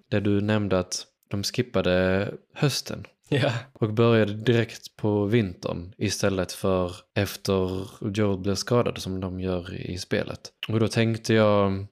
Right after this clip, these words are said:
Speaker 1: kan det vara för att de inte vill ha två stycken timeskip? Eh, kan vara att de kände att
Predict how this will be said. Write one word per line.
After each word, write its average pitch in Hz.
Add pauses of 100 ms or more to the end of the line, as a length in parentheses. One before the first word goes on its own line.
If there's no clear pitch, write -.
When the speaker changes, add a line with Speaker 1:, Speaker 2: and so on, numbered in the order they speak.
Speaker 1:
kan 107
det 101
vara 98
för 95
att 92
de 92
inte 92
vill 90
ha 85 (640)
två 117
stycken 127 (220)
timeskip? 117 (720)
Eh, 101 (100)
kan 95
vara 92
att 90
de 92
kände 90
att -